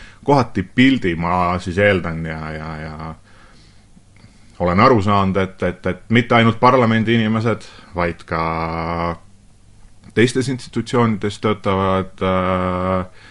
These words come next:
inimesed loevad seda ja meie põhiline eesmärk, nagu me ütleme, et me kirjutame teie Läti vanaemale,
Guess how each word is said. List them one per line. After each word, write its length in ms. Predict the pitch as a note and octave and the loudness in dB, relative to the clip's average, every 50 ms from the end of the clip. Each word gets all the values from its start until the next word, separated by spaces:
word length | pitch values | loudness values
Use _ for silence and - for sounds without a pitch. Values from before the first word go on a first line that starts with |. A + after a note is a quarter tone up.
| - - - | -20 -20 -10
inimesed 480 | - G2+ G#2+ G#2 G2 F#2+ F#2 G2+ F2+ G2+ | -4 0 2 2 2 2 0 0 0 2
loevad 320 | A2 A2 A2 G#2+ G#2 - | 4 6 6 4 4 2
seda 280 | - G#2 G2+ G2+ G#2 G2 - - - - - - - | -2 -2 0 0 0 0 -2 -8 -20 -20 -20 -10 -2
ja 140 | - G2 G2 | 0 2 2
meie 180 | F#2+ F#2+ F#2+ F#2+ | 4 2 4 6
põhiline 460 | D3 D#3+ D#3 B2+ A2+ G2+ G2+ G#2 G#2+ | 6 6 6 6 4 2 2 4 4
eesmärk, 460 | G2+ F#2+ G2 G2 F#2+ G#2 - - - - - - | 4 4 2 0 0 0 -2 -6 -12 -16 -8 -2
nagu 200 | F2+ F#2 F#2 F2+ | 0 0 2 2
me 140 | F2+ A#2 C#3 | 2 0 0
ütleme, 380 | - - G2 F#2 F#2 F2+ F2+ F2+ | 0 0 0 0 0 0 -2 -2
et 220 | E2+ E2+ E2 - F2 | -4 -6 -6 -6 -6
me 100 | E2+ D#2+ | -6 -2
kirjutame 580 | D#2+ A2 A2+ G2+ - - - F2 E2 E2+ E2+ F2 E2+ E2+ E2+ F2 E2+ E2+ E2+ E2+ E2 D#2+ E2 E2 E2 E2 E2 E2 D#2+ D#2+ E2 | 2 2 2 2 2 -2 -4 -4 -4 -2 -2 -2 -2 -4 -4 -4 -4 -4 -6 -6 -6 -8 -8 -8 -8 -8 -8 -8 -10 -10 -10
teie 340 | - F2 E2+ E2+ D#2+ D#2+ D#2+ D#2+ D#2+ | -8 -6 -6 -4 -4 -6 -6 -8 -6
Läti 360 | E2 F2 A2+ C3+ - - F#2+ F#2+ | -2 -2 -2 0 0 0 2 4
vanaemale, 600 | C3 F3 F#3 C#3 A#2+ A2+ G#2 G2+ G#2 G#2 G#2 A2 | 4 6 6 6 4 4 2 2 2 2 0 0